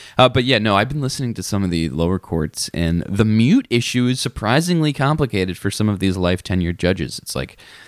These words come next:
uh, "Sorry, uh, Judge so-and-so, we can't hear you. You must be on mute." <laughs> And so they chime in a couple seconds, like, "Oh, sorry, sorry, I didn't realize." Um, so yeah, how, how the, how the members of the Supreme Court deal with it, uh, we'll see.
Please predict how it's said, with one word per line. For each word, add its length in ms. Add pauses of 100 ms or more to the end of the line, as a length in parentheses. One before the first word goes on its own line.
(160)
uh, 320 (220)
"Sorry, 580 (160)
uh, 220
Judge 420
so-and-so, 460
we 120
can't 240
hear 140
you. 80
You 160
must 180
be 100
on 140
mute." 340
<laughs> 140
And 160
so 140
they 240 (300)
chime 240
in 40
a 40
couple 160
seconds, 200
like, 120
"Oh, 100
sorry, 300
sorry, 240
I 80
didn't 140
realize." 340 (480)
Um, 280
so 240
yeah, 240
how, 260
how 160
the, 240
how 160
the 300
members 300
of 40
the 60
Supreme 280
Court 320
deal 140
with 160
it, 240
uh, 480
we'll 160
see. 320